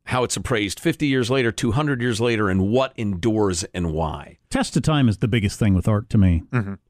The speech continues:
Speaker 1: Al-, although, um, and, and what the hell is the
Speaker 2: Although
Speaker 1: title of this
Speaker 2: impactful
Speaker 1: book?
Speaker 2: in your own times is an important thing, too, and it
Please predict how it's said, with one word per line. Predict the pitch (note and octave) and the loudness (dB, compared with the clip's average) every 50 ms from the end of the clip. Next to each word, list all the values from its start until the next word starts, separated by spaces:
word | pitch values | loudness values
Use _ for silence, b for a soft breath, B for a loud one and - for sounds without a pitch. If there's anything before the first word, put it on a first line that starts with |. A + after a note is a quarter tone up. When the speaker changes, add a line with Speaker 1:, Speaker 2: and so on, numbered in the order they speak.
| _ _ _ _ _ _ | _ _ _ _ _ _
Speaker 1:
Al-, | C3 A#2+ - - | -6 -4 -2 0
although, | D#3 F3 F3 D#3 C3 E3+ G#3+ G#3+ G#3+ F#3+ E3 D3 C#3+ - | 2 2 2 2 2 0 0 2 2 4 4 4 2 2
um, | - C#3 C3+ C3 C3+ B2+ A#2 A#2+ - - | 0 0 2 2 2 2 2 0 -2 -2
and, | - B2+ B2 A2 - | -4 -4 -4 -2 -4
and | - B2+ B2+ | -6 -4 -4
what | D#3 G3 | -4 -4
the | - G#3 | -4 -4
hell | F#3+ - A3+ - | -4 -2 -4 -2
is | A3+ - | -2 0
the | - C#3 | 0 0
Speaker 2:
Although | F#3 G3 G#3 | 2 2 4
Speaker 1:
title | A#3+ A3+ F#3+ D3+ C#3+ | 4 4 4 4 2
of | B2+ | 2
this | B2+ C3 - | 0 -2 -2
Speaker 2:
impactful | - - | -2 0
Speaker 1:
book? | G#3 G3 F#3+ | 2 2 4
Speaker 2:
in | F#3+ | 4
your | F#3+ F3+ F#3 | 4 4 4
own | F#3+ G3 F#3 | 4 4 6
times | D#3 E3 F3+ G#3 A3+ E3 D#3 D#3 C#3 | 4 4 2 2 2 4 4 4 4
is | D3 C#3+ C#3 | 4 4 4
an | C#3+ C#3+ C#3+ C#3+ | 4 4 4 4
important | C#3+ C3+ B2 D3+ C#3+ C#3+ C#3 A#2 | 4 4 4 2 2 2 2 2
thing, | D3 C#3+ C#3 C3 | 4 2 4 4
too, | E3+ F3 | 4 4
and | D#3 A2 A2 A2+ A2 | 4 4 2 2 0
it | B | B